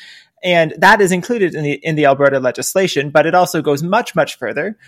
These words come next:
moving into the realm of medical interventions, of surgery and hormones. It discusses sex education, and it also discusses sports and biological males participating in women's sports. So these are issues that have been hot topics in gender discourse now for several years,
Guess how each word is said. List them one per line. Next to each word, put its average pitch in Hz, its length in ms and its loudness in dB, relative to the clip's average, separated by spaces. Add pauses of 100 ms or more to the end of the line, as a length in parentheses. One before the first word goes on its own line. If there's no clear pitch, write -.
(160)
moving 143 220 -4
into 143 280 -8
the 135 120 -4
realm 131 280 0
of 120 300 -4
medical 156 580 0
interventions, 160 720 -4
of 117 100 -6
surgery 135 460 -6
and - 100 -12
hormones. 180 600 -8 (280)
It 143 120 -8
discusses 139 480 -2
sex 151 300 -2
education, 143 680 -6
and 170 140 -4
it 175 80 0
also 185 220 0
discusses 165 800 -4
sports - 540 -4 (400)
and 151 140 -2
biological 139 540 2
males 127 280 -2
participating 143 640 -6
in 127 120 -10
women's 123 280 -10
sports. - 500 -10
So 170 120 -2
these 190 200 -2
are 214 60 2
issues 160 420 -2
that 151 140 -2
have 151 120 -4
been 135 100 -4
hot 180 280 -4
topics 160 520 -4
in 147 240 -8
gender 139 260 0
discourse 139 480 -6
now 139 160 0
for 123 320 -6
several 170 360 -4
years, 127 460 -6